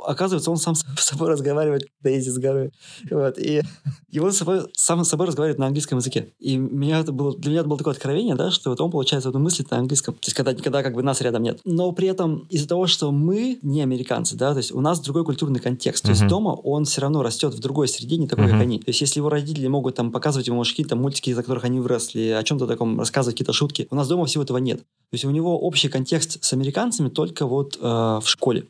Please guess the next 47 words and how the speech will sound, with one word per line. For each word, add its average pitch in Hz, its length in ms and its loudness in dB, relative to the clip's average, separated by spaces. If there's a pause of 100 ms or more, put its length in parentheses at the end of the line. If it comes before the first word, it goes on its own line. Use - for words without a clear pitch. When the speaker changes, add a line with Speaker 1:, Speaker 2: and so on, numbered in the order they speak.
Speaker 1:
И 127 560 0
да, 120 180 -2
поэтому 147 360 -2
он 165 120 0
как 151 140 -4
бы 127 120 0
вот... 117 280 -6
э, - 40 -6
то 107 220 -2
есть - 240 -2
я 147 240 -2
к, - 120 -4
к 160 180 -2
тому, 180 160 0
что 165 140 -4
почему, 170 320 0
допустим, 139 320 -2
только 143 180 0
внуки 156 300 0
уже 110 240 -2
будут, - 400 -2
э, 107 300 0 (160)
полностью 131 280 -2
ассимилированы. 120 480 0 (240)
Потому 147 120 0
что 131 140 2
дети, 185 240 2
они 156 100 2
всё 147 160 -2
равно 156 140 2
ещё 151 160 0
растут 131 260 -2
в - 60 -6
такой, 127 180 0
в - 40 0
смешанной 135 360 2
среде, 160 400 0 (380)
и 127 140 -2
они 147 240 2
очень 147 220 -2
много 147 180 2
пропускают 127 480 0
из - 100 -4
того, 127 180 2
что 120 320 0
американские 123 500 0
дети, 113 500 0